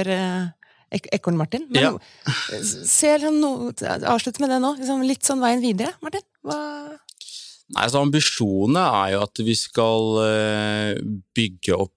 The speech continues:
Speaker 2: Lead Jabber til å bli et, eh, relativt ganske stort selskap på et nordisk nivå.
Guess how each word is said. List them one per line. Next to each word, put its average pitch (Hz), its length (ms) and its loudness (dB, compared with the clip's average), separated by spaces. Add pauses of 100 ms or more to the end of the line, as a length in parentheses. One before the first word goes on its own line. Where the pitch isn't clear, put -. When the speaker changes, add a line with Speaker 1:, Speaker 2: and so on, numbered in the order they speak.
(140)
Speaker 2:
Lead 85 340 -4
Jabber 92 460 0
til 95 220 -6
å 92 120 0
bli 87 580 0 (140)
et, - 500 -8
eh, 92 960 0
relativt 90 720 -4 (160)
ganske 92 1120 -2
stort 92 420 -6
selskap 92 640 -4
på 95 140 -2
et 95 80 -4
nordisk 87 500 -2
nivå. 117 380 0